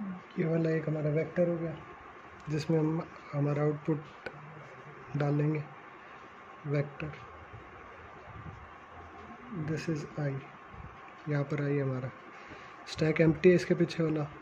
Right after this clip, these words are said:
तो empty है तो माइनस वन आ जाएगा इधर, ठीक है, आई यहाँ पर आया। उससे पहले हमें क्या देखना पड़ेगा, इसके right वाला array देखेंगे, थ्री का right array one है और वन थ्री से बड़ा नहीं है,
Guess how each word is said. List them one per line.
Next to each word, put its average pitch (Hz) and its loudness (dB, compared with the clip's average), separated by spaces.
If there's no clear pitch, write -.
तो 147 0
empty 151 6
है 160 8
तो 147 8
माइनस 139 6
वन 127 2
आ 123 0
जाएगा 123 -2
इधर, 120 -8
ठीक 185 8
है, - -4
आई 160 8
यहाँ 151 4
पर 143 -2
आया। 135 -2
उससे 160 2
पहले 165 6
हमें 160 6
क्या 160 4
देखना 156 4
पड़ेगा, 156 4
इसके 156 2
right 151 2
वाला 156 4
array 160 4
देखेंगे, 165 4
थ्री 165 4
का 165 6
right 160 4
array 156 4
one 170 8
है 170 4
और 151 4
वन 170 10
थ्री 160 4
से 165 4
बड़ा 156 6
नहीं 160 6
है, 160 0